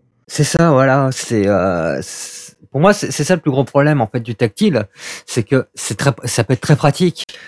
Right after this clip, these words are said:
surtout que voilà, euh, grâce, on va dire, à, bah voilà, avec nos smartphones et tout ça, les tablettes, euh, on, qu'on peut trimballer partout.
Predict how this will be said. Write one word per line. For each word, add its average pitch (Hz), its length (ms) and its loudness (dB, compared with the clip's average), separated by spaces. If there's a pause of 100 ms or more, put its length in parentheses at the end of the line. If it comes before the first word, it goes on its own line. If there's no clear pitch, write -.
(140)
surtout 113 320 -2
que 127 140 0
voilà, 113 420 4
euh, 95 220 0
grâce, 123 500 0
on 110 100 -6
va 107 140 0
dire, 113 220 0
à, 82 880 -4 (480)
bah 92 80 -6
voilà, 101 240 4
avec 92 340 0
nos 101 80 -4
smartphones 107 560 -2
et 92 60 -4
tout - 160 -16
ça, 104 320 2
les 87 100 -2
tablettes, 98 560 -2
euh, 76 220 -6 (420)
on, 95 100 -2 (140)
qu'on 107 120 -4
peut 113 120 0
trimballer 98 320 0
partout. 147 400 2